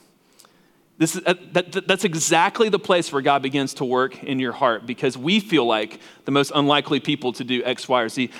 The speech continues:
But in fact, God is looking for servants who are ready to be sent by him to do not what they can do of their own power. Jesus Christ said himself in John fifteen, he said, "Apart from me, you can do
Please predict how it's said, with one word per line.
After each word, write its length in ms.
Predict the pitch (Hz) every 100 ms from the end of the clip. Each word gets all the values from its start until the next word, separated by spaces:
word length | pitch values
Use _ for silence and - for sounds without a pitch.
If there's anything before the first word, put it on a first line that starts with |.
| -
But 120 | -
in 100 | 127
fact, 300 | 127 160 139 - -
God 280 | 120 139 185
is 120 | 185 123
looking 720 | 123 151 190 190 123 107 107 _ _
for 180 | _ 120
servants 680 | - 175 156 101 - - - - _ _ _ _ _ _ _
who 80 | -
are 80 | 143
ready 240 | 131 180
to 60 | 170
be 100 | 135
sent 480 | 113 - 175 196 -
by 200 | 190 190
him 380 | 196 180 110 101 - _ _ _ _ -
to 120 | 160
do 320 | 135 180 196
not 360 | 156 160 277 247
what 260 | 262 175
they 200 | 180 240
can 220 | 285 277
do 160 | 226 233
of 100 | 208
their 120 | 196
own 180 | 196 180
power. 460 | - 196 214 175 143
Jesus 400 | 156 214 220 196
Christ 340 | - 202 196
said 200 | - 180
himself 440 | 170 151 214 190
in 100 | 165
John 260 | 147 175 180
fifteen, 320 | 185 165 220
he 80 | 185
said, 260 | - 180 - -
"Apart 480 | - 165 - 226 269
from 240 | - 202
me, 680 | 160 190 294 339 - - - _ _ _ _
you 180 | 156 208
can 240 | 214 220
do 400 | 196 190 180 165